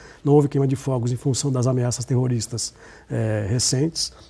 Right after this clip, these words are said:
É, eu acho que essa questão da saúde pública no Rio de Janeiro é que deveria chamar a atenção do governador, do Ministério da Saúde,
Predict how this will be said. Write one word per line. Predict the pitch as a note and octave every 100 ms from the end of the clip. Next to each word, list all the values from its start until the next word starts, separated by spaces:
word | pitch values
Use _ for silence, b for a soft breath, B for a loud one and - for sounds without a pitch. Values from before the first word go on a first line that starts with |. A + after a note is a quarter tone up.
| B B B B
É, | D3+
eu | D#3
acho | E3 D#3+ D#3
que | F3
essa | D3+ D#3
questão | D#3+ - D#3+
da | D3+
saúde | - D3+ C#3+
pública | D3+ D3
no |
Rio | C#3+
de | C#3+
Janeiro | C3+ C3 B2
é |
que | A#2
deveria | D#3 D#3 D#3
chamar | D#3 D#3 D#3
a |
atenção | D3+ D3+ - D3+
do |
governador, | D3 C#3 D3 C#3 B2+ A#2+ F#2 - B B B B
do | C3+
Ministério | C#3 A#2+ D#3 E3
da | E3
Saúde, | - D#3 D3 C3 G2+ F2+